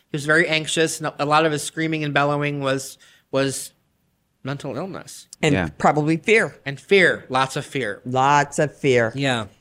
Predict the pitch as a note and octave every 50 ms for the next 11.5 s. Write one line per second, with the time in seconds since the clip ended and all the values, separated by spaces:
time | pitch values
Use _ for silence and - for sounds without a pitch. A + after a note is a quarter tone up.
0 | _ _ - - A#3 G#3 G3+ - C#4+ C#4 G#4 G#4+ - - - - - A#3+ A#3 A#3+
1 | - E3+ D#3+ E3+ A3 B3+ F4 B3 C#3+ C#3 C3 B2+ B2+ B2 B2 - - _ _ -
2 | E3 C#3+ - - F3+ F3+ - F#3+ E3+ F3 E3+ E3+ - E3+ D#3 D3+ F3+ D3+ - -
3 | - - - - - _ _ _ - - - F3+ D#3 D3+ D3+ E3 E3+ D#3+ F3+ F#3
4 | F3+ F3 E3 - D#3 E3 D3 - A#3 A#3 - - - - F#3 D#3+ D3 D3 D3 D3+
5 | C#3+ - D3+ D#3 D3 C#3+ D#3+ C#3+ D3 C#3 B2 - - E3 D3+ C#3+ D3 E3 - -
6 | _ - - - - _ - G#3+ A3 F#3+ D#3+ D#3 C3+ - - A#3+ B3+ C#4 D#4+ A4
7 | - C#4 A3+ - - - - B3+ A#3 F#3+ F#3 F#3+ F#3 F3+ F3 F3 - D#3+ D#3+ D3
8 | D#3 D3 C#3+ C#3 C3+ B2+ - D3 D3+ D#3 C#3 - F#3 G#3 A3 G#3 - A3 G#3 -
9 | - F3+ D#3 - - - F#3 F3 - F3 D#3 D3 D3+ D3+ D3+ D3+ C#3+ C#3 C#3 -
10 | _ - - F#3 E3 C#3 - - - - _ - _ _ _ _ _ _ D#3 D3+
11 | D3 C#3+ C#3 C3+ C#3 C#3 C#3 - - -